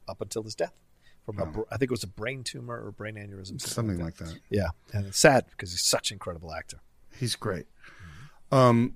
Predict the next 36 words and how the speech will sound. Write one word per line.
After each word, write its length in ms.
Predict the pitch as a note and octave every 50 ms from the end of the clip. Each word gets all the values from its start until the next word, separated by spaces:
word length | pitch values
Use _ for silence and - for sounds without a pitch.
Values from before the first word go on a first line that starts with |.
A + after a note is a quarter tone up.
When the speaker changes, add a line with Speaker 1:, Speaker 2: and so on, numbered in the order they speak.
| - - -
Speaker 2:
Johnny 500 | C#3 A2 B2 D3 D3+ D#3 D#3+ D#3+ D3+ C#3+
is 160 | C3+ A#2 -
basically 540 | - - - F3 F#3 E3+ - C#3 A2+ A2+ A2+
telling 320 | - - C3+ B2+ A#2+ A2+ A2
the 80 | G#2+
story 420 | G2 - - - - B2+ A#2+ A#2+ A#2
of 140 | G#2+ F#2+ G#2
woe 200 | A2 A2+ A#2+ A#2
that 100 | A#2+ A2+
you 120 | G#2+ A2
just 220 | G2+ A#2+ G#2 -
described. 440 | - G#2 F#2 - C#3 C#3 D3+ D3 C#3
He 60 | B2
wants 220 | B2 A2 A2 A2 -
to 80 | -
get 140 | B2+ A2+ F#2+
this 120 | A2 G2+ -
part, 380 | - - D3 C#3 C3+ C3+ B2
and 160 | A#2 F#2+ F#2
he's 220 | F#2 F2+ F2 - - - F#2+
Speaker 1:
Mm-hmm. 100 | F2+ F2 F2 G#2+ A#2+ - -
Speaker 2:
weeping 480 | - D#3 E3 D3 - C#3+ C3+ B2+ A#2+ A2+
and 260 | G#2+ G2+ G2 G2 A2+
broken, 480 | - D#3+ D#3 C#3+ C3+ - D3 B2+ A#2 A2
and 220 | G2+ F#2+ F#2+ F#2+
Tom 280 | - - D3 C#3 C#3+ C#3
is 100 | C3 -
<laughs> 20 |
trying 280 | - - - C#3+ D3 C#3+
to 40 | C#3
get 220 | B2 C3 C3 -
Sonny, 400 | - - - C#3+ C#3 C#3 C#3 C3
who's 180 | A2 A#2+ A#2 G2
having 300 | B2 A#2+ B2+ C3 B2 A2+
sex 360 | - - C3 B2 - - -
with 280 | B2 B2 A2+ G2+ -